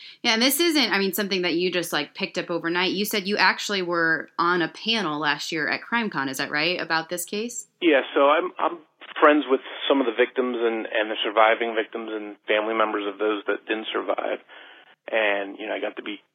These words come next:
Speaker 2: friendly with them, and, you know, I started wanting to see if I could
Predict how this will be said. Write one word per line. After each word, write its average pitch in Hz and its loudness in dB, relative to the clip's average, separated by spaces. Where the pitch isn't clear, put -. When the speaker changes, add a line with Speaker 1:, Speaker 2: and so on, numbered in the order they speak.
Speaker 2:
friendly 107 2
with 101 -2
them, 101 0
and, 101 -6
you 113 -4
know, 107 2
I 101 4
started 104 4
wanting 104 0
to - -8
see - 0
if 104 0
I 98 -2
could 98 -4